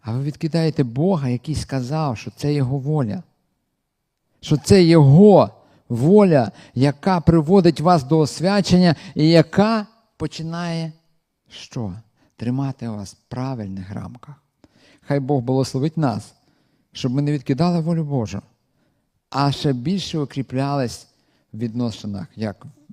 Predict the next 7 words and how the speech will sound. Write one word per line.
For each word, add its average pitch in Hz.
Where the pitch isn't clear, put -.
до 110
себе 101
самого, 110
як 113
до 104
своєї 107
жінки, 104